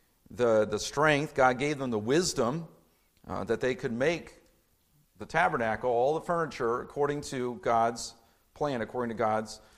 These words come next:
orders. Bezalel himself was the one who constructed the Ark of the Covenant. Exodus chapter thirty-seven. Now,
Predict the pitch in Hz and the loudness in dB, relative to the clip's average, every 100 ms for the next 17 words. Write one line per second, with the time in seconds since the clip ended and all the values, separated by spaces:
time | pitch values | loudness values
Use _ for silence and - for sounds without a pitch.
0 | _ - - 143 123 92 - - - _ | _ -16 0 2 4 0 -6 -12 -20 _
1 | _ _ - 101 165 190 180 160 165 156 | _ _ -6 6 8 8 8 10 8 6
2 | 139 135 - 202 170 139 151 - - - | 0 -2 4 10 12 12 8 -6 -20 -20
3 | _ _ _ - 123 143 135 131 - - | _ _ _ -10 4 6 6 4 -2 -4
4 | - - _ 131 131 143 143 151 139 147 | -12 -20 _ -6 0 4 4 2 -4 -8
5 | - 139 - 175 175 180 127 117 123 139 | -8 -8 -6 4 4 4 0 -2 -2 -6
6 | - 147 - 127 123 123 - 117 120 - | -12 -8 2 6 4 2 -4 -4 -4 0
7 | 165 147 127 98 - - _ - _ _ | 4 4 2 -6 -12 -20 _ -20 _ _
8 | _ _ - 135 - 131 127 - 127 120 | _ _ -2 0 0 -4 -4 0 0 0
9 | 127 127 127 117 - 156 139 101 90 - | -4 -4 -4 -4 0 4 4 4 -10 -18
10 | _ _ _ _ 110 117 113 113 | _ _ _ _ -6 0 0 0